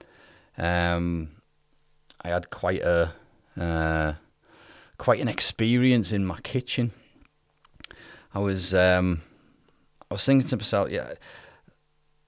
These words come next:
like, all the things that I'd been through, and, like, 'cause I was starting to get better now, you know, I was starting to feel a bit brighter and that after going with, through the N L P and that, and I was, um, you know, starting to come out of all that kind of dark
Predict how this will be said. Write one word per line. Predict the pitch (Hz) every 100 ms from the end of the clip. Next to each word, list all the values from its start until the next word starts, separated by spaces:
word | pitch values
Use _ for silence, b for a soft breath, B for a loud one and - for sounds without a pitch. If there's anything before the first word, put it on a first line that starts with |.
| _ _
like, | - 92 -
all | 110 120 117
the | 107
things | - 117 110 92
that | 78
I'd | 87
been | 104 110 107
through, | - 92 85 85
and, | 82
like, | 82 - - - -
'cause | 127 123
I |
was | 131
starting | - 156 127
to |
get | 107 -
better | 110 127
now, | 85
you | 80
know, | 85
I |
was | 87
starting | - 113 92
to |
feel | - 98 87
a |
bit | 80 -
brighter | 104 104 98
and | 90
that | 80
after | 80 92
going | 87 87 85
with, | - 82
through | - - 85
the | 85
N | 82
L | 82
P | - 101
and | 101 85
that, | -
and |
I | 85
was, | 85 - B B B B -
um, | 85 85 85 85
you | -
know, | 90
starting | 80 92 76
to | -
come | -
out | 92 92
of | 80
all | 85 82
that | 82 -
kind | 87 82
of | 76
dark | 85 90 90 - - -